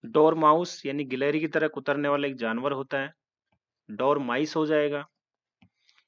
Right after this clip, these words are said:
ऐसे ही जो है बेसिस यानी आधार, इसका हो जाएगा बेसिस। तो ये सिंगुलर और ये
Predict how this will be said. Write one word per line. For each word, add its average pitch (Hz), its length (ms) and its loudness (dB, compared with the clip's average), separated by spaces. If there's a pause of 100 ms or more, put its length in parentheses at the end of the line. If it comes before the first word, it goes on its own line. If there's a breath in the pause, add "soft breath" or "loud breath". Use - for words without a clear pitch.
(460)
ऐसे 151 360 0
ही 175 100 4
जो 147 180 0
है 131 140 -4 (220)
बेसिस 151 580 -2
यानी 123 200 -6 (160)
आधार, 135 460 -2 (540)
इसका 127 320 -6
हो 139 80 2
जाएगा 120 460 -4 (540)
बेसिस। 151 760 -2 (880)
तो 202 80 4
ये 175 260 0
सिंगुलर 147 480 -2
और 120 220 -6
ये 156 200 -4